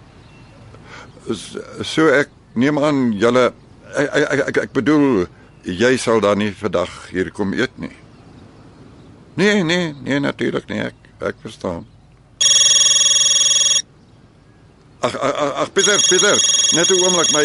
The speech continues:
selfoon lui nou ook. Hallo,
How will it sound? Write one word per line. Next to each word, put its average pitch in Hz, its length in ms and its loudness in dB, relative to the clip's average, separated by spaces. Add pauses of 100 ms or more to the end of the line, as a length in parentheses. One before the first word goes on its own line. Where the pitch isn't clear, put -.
(140)
selfoon 160 600 0
lui 151 160 2
nou 143 180 2 (100)
ook. - 240 -4 (4000)
Hallo, 175 320 2